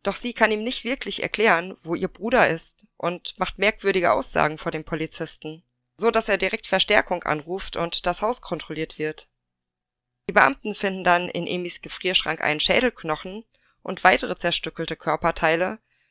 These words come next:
die außer im Gefrierschrank noch in zwei Taschen im Wohnzimmer stehen. Jo und Amy wohnen seit knapp über zwei Jahren, nachdem ihr Vater gestorben ist, gemeinsam in dem Haus, das sie von ihm geerbt haben. Aber die beiden haben kein gutes Verhältnis zueinander,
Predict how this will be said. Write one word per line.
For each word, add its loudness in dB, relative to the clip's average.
die 2
außer 4
im -2
Gefrierschrank -2
noch -4
in -6
zwei 4
Taschen 0
im -6
Wohnzimmer -2
stehen. -6
Jo 0
und 0
Amy 0
wohnen -6
seit 0
knapp -2
über 2
zwei 2
Jahren, 4
nachdem -6
ihr 0
Vater 4
gestorben -2
ist, -8
gemeinsam 4
in -2
dem -4
Haus, 2
das -8
sie -10
von -10
ihm -6
geerbt 0
haben. -4
Aber 4
die -2
beiden 8
haben 0
kein 2
gutes -10
Verhältnis -2
zueinander, -4